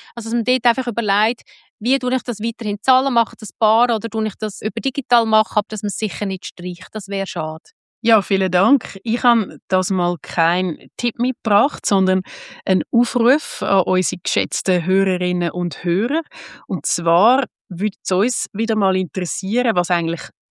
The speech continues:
Speaker 2: euch für Themen unter den Nägeln brennen und was ihr gerne würdet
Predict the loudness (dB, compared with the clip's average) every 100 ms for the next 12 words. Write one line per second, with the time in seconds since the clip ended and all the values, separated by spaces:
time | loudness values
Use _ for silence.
0 | _ _ 2 4 4 2 -6 -4 2 2
1 | 2 -2 -6 _ -20 -20 _ _ _ -8
2 | -2 0 0 0 0 0 0 0 0 2
3 | 0 -2 -4 -2 0 0 0 0 -2 0
4 | 2 2 2 0 -2 -6